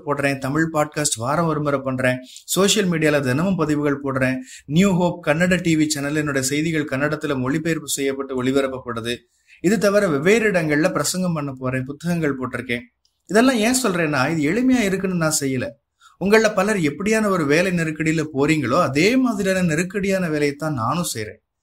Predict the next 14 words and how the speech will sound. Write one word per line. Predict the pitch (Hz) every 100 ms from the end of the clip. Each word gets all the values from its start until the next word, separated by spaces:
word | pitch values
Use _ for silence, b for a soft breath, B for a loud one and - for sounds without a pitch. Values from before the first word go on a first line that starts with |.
| _
"எனக்கு | 147 190 185
இந்த | 180
டென்ஷன் | 170 190 196 208
இருக்கு, | 175 147 160
இந்த | 196 160
கமிட்மெண்ட் | 147 165 214 202 160
இருக்கு" | 135 131 160
அப்படின்லாம் | 151 175 180
நீங்க | 165 214 208
சொல்லலாம். | - 170 208 151
ஆனாலும், | - 156 185 180 143 147 202 B B
"ஆண்டவரே, | - 220 220 233 240 170
உங்களோட | 190 196
அழைப்பை, | 156 127 160 196 104